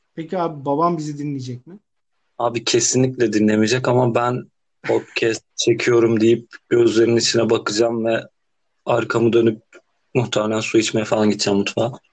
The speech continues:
Speaker 1: E, ve
Speaker 2: Sa-
Speaker 1: baban sana ar-, arkanı dönüp giderken şöyle seslenecek. "Oğlum podcast ne demek?"
Speaker 2: Muhtemelen seslenmeyecek yani hiç.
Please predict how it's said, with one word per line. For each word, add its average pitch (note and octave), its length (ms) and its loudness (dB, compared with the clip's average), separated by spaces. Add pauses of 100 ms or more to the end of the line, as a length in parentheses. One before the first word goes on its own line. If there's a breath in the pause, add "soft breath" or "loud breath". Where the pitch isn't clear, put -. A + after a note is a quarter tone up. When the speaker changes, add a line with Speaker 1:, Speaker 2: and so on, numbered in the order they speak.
(180)
Speaker 1:
E, - 160 -12
ve E3+ 60 -8
Speaker 2:
Sa- D3+ 480 -2
Speaker 1:
baban F3+ 260 0
sana F3+ 380 0 (120)
ar-, D#3+ 260 -4
arkanı E3 440 -2
dönüp D#3 260 -6
giderken D3+ 420 -4
şöyle D3 260 -4
seslenecek. B2 580 -12 (540)
"Oğlum D#3 440 -4
podcast D3+ 500 -6
ne B2 120 -8
demek?" A#2 200 -14 (1400)
Speaker 2:
Muhtemelen D3 600 0
seslenmeyecek A#2 840 -4
yani G2+ 300 -2
hiç. - 320 -4